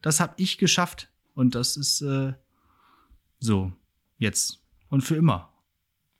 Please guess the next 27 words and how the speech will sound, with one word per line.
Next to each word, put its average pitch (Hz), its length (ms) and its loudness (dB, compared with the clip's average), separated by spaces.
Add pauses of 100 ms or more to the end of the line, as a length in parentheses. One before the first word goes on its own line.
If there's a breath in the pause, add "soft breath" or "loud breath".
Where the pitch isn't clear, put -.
(120)
Und 123 120 -4
das 127 160 -2
ist, 143 220 -2
glaub 135 180 0
ich, 117 100 -4
so, 131 140 -6
das, 131 220 -4
das 151 180 0
ist 151 160 -2
das, 170 160 4
was 165 120 2
ich 165 140 2
so, 151 180 4 (240 loud breath)
wenn 156 160 4
ich 135 180 0
nachts 165 240 0
dann 156 160 0
so, 147 240 4 (160 loud breath)
wenn 151 180 0
es, 147 220 -4
äh, 143 160 -2
wenn 143 100 -2
es 135 120 -2
dann 143 140 2
da 135 220 2
so 123 80 2
liegt 165 460 4